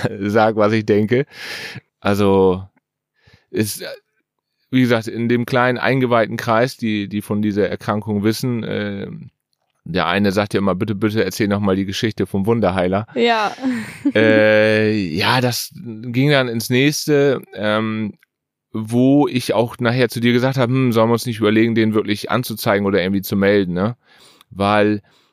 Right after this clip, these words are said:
Speaker 1: alles andere, dass man irgendwie über, ich sag mal, Stärkung, äh,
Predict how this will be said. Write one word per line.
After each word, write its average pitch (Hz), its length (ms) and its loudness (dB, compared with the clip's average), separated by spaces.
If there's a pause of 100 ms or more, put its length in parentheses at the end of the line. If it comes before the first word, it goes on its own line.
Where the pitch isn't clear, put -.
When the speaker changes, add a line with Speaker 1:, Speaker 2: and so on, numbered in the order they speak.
(140)
Speaker 1:
alles 110 260 2
andere, 117 540 2
dass 95 300 -4
man 101 200 0
irgendwie 101 380 0
über, 92 800 -6 (560)
ich 101 140 -6
sag 107 160 0
mal, 95 220 0
Stärkung, 104 960 0
äh, 98 480 -6